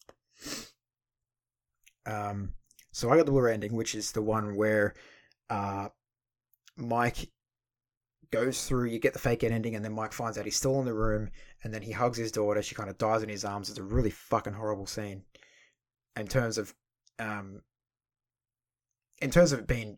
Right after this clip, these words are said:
effective, like, I wouldn't say it was, I wouldn't say it's terrible, it's just really fucking sad. And then, uh, what Mike does is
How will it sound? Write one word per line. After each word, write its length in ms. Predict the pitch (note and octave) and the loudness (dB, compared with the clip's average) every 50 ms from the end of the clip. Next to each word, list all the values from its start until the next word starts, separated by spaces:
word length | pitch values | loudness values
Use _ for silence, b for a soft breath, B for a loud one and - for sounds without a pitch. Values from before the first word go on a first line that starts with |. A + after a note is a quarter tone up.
| - - | -10 -10
effective, 560 | - - - C3+ C#3+ - - G2 G2+ - - | -4 2 2 2 2 2 -2 -10 -12 -10 -4
like, 140 | - A2+ - | -2 0 0
I 40 | G#2+ | 2
wouldn't 220 | A#2+ C3 A#2+ G2 | 0 0 0 -2
say 120 | - A2 G2 | -4 -4 -4
it 60 | F#2+ | -6
was, 140 | G#2+ - - - | -10 -12 -14 -16
I 60 | G#2+ - - | -16 -14 -6
wouldn't 240 | B2+ B2 A2+ A2 G#2 | -4 -2 -2 -2 -4
say 60 | A2 | -6
it's 120 | G#2+ - - | -6 -2 0
terrible, 500 | - - - D3+ D3+ C3 - A2 - - | 0 2 6 4 4 4 2 -2 -6 -6
it's 100 | - - | -8 -10
just 140 | - - - _ _ b b b b b b b b b b b b _ _ | -12 -12 -14 _ _ b b b b b b b b b b b b _ _
really 320 | G#2+ A2+ C3+ D#3 D#3 A#2 | 0 4 4 6 6 4
fucking 280 | - - A2+ F#2+ F#2 F2+ | 2 0 -4 -4 -4 -4
sad. 420 | - - A#2 C3+ B2+ F#2 G2 - - _ _ - - - - _ _ _ _ _ _ _ _ _ _ | -2 0 2 2 2 0 -4 -10 -16 _ _ -20 -20 -20 -20 _ _ _ _ _ _ _ _ _ _
And 160 | A2+ A#2 A#2 A#2+ | -4 -2 -2 0
then, 380 | B2 B2 A#2 A#2 A2 G#2 F2+ B B B B B B B B B B _ _ | -2 -2 -2 -4 -6 -10 -12 B B B B B B B B B B _ _
uh, 200 | A#2+ A2 A2 G#2+ | 0 0 2 2
what 240 | G#2+ G#2+ A#2 A2 - | 4 4 4 2 4
Mike 200 | A#2 G#2+ G2 - | 0 -2 2 4
does 220 | - C3+ C3 A#2+ | 6 6 6 6
is 300 | A2+ A2 G2+ G2 - - | 4 2 2 0 -2 -4